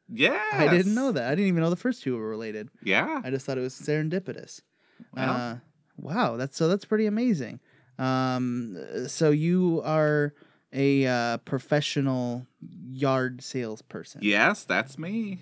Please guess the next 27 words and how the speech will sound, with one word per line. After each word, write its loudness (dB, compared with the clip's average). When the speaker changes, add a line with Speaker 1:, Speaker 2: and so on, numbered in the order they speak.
Speaker 2:
Um, -6
Speaker 1:
Tilda. -6
Speaker 2:
so -2
I -2
guess 0
what, 2
what 2
is 4
exactly 0
does -6
that -2
mean? -6
Do -6
you, -6
do -12
you -4
just -12
have, -8
like, -8
a -10
very -6
large -6
yard -4
or 0
a 0
lot 0
of -8